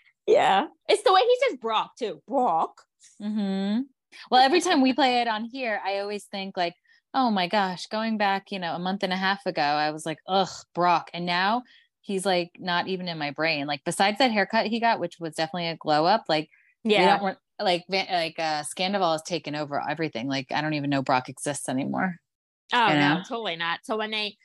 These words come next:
Speaker 1: released a picture of him walking, like, with Allie to the reunion or whatever, it's like, "What?" <laughs> But
Speaker 2: <laughs> No.
Speaker 1: he had his haircut, so that was fun.
Speaker 2: Yeah, he definitely got a glow up.
Speaker 1: Yeah, much better.
Speaker 2: He, he needed it. Yeah,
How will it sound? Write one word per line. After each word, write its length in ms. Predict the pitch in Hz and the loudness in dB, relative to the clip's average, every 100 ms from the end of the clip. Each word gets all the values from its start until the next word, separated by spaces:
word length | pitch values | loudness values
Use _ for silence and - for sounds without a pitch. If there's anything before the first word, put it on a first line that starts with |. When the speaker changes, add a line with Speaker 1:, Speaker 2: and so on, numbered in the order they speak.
| _ 233 | _ -2
Speaker 1:
released 240 | 262 277 | 0 0
a 20 | |
picture 240 | 277 311 247 | -2 0 0
of 80 | 254 | 0
him 240 | 220 196 - | -4 -4 -6
walking, 520 | 220 214 262 208 185 | -2 -2 -4 -12 -6
like, 280 | 202 180 175 | -2 -2 -2
with 160 | - 202 - | -6 -6 0
Allie 320 | 180 196 190 | 0 2 -2
to 80 | 185 | -4
the 100 | 190 | -6
reunion 560 | 180 180 208 180 165 | -4 -2 -2 -4 -6
or 120 | 170 165 | -6 -6
whatever, 500 | 156 160 156 160 - _ _ _ | -4 -4 -4 -6 -10 _ _ _
it's 80 | 226 | -2
like, 140 | 196 | 2
"What?" 160 | 214 605 - - | 4 2 -2 -8
<laughs> 920 | 349 - 339 - 339 359 196 202 247 | -10 -8 -10 -6 -6 0 2 4 6
But 20 | |
Speaker 2:
<laughs> 0 | 220 | 6
No. 180 | 285 | 6
Speaker 1:
he 60 | 233 | 6
had 140 | - - | 6 4
his 100 | - | 2
haircut, 500 | 294 285 - 214 - | 0 0 0 -4 -4
so 80 | - | -10
that 160 | 240 - | -12 -10
was 140 | 226 | -8
fun. 280 | 196 180 190 _ - _ _ _ _ - _ | -4 -4 -6 _ -20 _ _ _ _ -20 _
Speaker 2:
Yeah, 220 | 160 139 135 | -8 -6 -4
he 100 | 160 | -2
definitely 600 | 156 156 147 139 117 - - | -4 -2 -6 -4 -6 -10 -2
got 160 | 143 | 0
a 60 | 135 | 0
glow 300 | - 120 95 | 0 2 4
up. 200 | 101 - _ - - _ _ _ - | 2 0 _ -20 -20 _ _ _ -4
Speaker 1:
Yeah, 300 | 196 165 143 - _ - | 0 0 -2 -10 _ -8
much 260 | 185 175 - | -8 -4 -2
better. 200 | 151 196 | -2 0
Speaker 2:
He, 220 | 175 - _ 202 | 0 -2 _ -14
he 160 | 160 151 | -4 0
needed 320 | 143 135 139 | 2 0 0
it. 220 | 139 135 - | 0 -2 -4
Yeah, 220 | 156 | -6